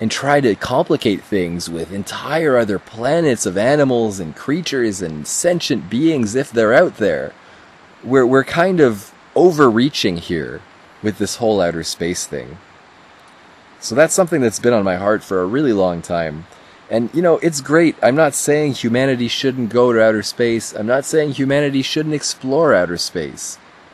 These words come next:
But we're not ready for the great things that we're reaching for. And as I said, I think we got a sense of that when we reached the moon.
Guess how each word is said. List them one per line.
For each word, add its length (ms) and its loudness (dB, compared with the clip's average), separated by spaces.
But 140 0
we're 200 4
not 340 4
ready 300 2
for 220 -4
the 100 -4
great 400 -4
things 500 -4
that 120 -8
we're 140 -6
reaching 460 -6
for. 360 -14
And 100 -8
as 100 -2
I 60 4
said, 240 2
I 80 2
think 220 -2
we 80 0
got 180 4
a 40 2
sense 300 -2
of 100 -4
that 220 -2
when 140 -6
we 100 -4
reached 300 -6
the 80 -10
moon. 400 -8